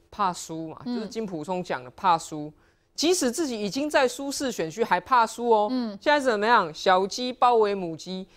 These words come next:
Speaker 1: 小鸡要来啃食母鸡嘛。
Speaker 2: 嗯。
Speaker 1: 这个我在五月份的时候我就公开讲了，国民党的这些战斗小鸡会变秃鹰小鸡，开始啃食侯友宜。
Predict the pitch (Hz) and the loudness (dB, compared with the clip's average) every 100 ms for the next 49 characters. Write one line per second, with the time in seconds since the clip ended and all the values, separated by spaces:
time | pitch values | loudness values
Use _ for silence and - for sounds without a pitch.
0 | _ - 220 202 208 269 269 220 196 - | _ 0 4 4 2 0 4 4 2 0
1 | 170 156 165 185 165 143 165 160 254 233 | -6 -6 -6 -6 -6 -8 -8 -4 -2 -4
2 | 196 - - 392 302 226 - 202 208 294 | -8 -14 -2 4 6 4 2 2 4 2
3 | 220 202 269 247 247 202 208 190 - 220 | 0 2 4 4 2 0 0 2 2 2
4 | 190 214 196 156 139 143 - 247 294 311 | 2 0 0 -4 -6 -14 4 4 4 0
5 | 214 180 180 240 240 233 262 226 233 208 | 0 0 2 4 6 6 4 2 2 0
6 | 190 165 175 208 240 - 247 190 220 220 | -2 -4 -2 4 4 6 2 2 -2 0
7 | 220 220 160 160 196 233 208 190 190 151 | 0 0 -2 -2 -2 0 0 0 -10 -10
8 | 147 165 165 180 151 107 | -8 -4 -4 -2 -4 -8